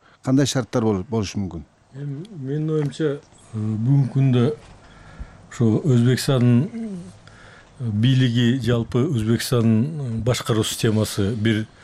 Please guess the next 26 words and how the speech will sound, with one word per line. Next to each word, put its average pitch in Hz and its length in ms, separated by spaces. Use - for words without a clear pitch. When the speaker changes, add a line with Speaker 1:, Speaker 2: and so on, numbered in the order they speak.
Speaker 2:
нукка 117 280
түшүп - 260
калган. 117 340
Жыйырма 113 720
беш 110 180
жылдан 104 280
бери, 107 260
эгемендүү 110 380
мамлекет 110 360
Speaker 1:
Мгм. 170 100
Speaker 2:
болгондон 110 480
бери, 113 300
э, 113 60
өзүнчө 135 840
бир 107 160
күчтүү 110 360
мамлекет, 98 420
э, 131 400
ички, 147 480
э, 147 400
жагынан 113 420
күчтүү 117 280
мамлекет 104 400
түзүштү 107 360
да. 160 160
Ошо, 135 420